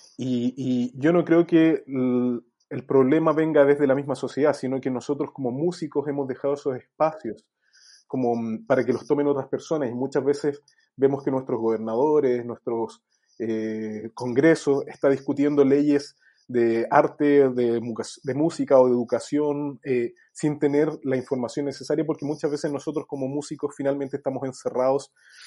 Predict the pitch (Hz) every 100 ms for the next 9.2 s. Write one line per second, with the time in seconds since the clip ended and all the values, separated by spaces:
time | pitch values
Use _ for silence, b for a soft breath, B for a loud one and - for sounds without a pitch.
0 | b 120 127 - 135 123 147 127 127 -
1 | 127 156 139 147 160 _ _ _ 123 131
2 | 143 139 151 151 143 127 123 151 147 156
3 | 147 143 147 135 127 117 131 - 123 123
4 | - _ b b 127 127 151 151 151 143
5 | 143 147 151 - - 143 151 151 147 139
6 | 131 123 147 147 131 160 127 - 123 131
7 | 131 143 143 139 131 131 117 - - -
8 | 143 147 147 - 127 - 123 117 139 135
9 | 123 143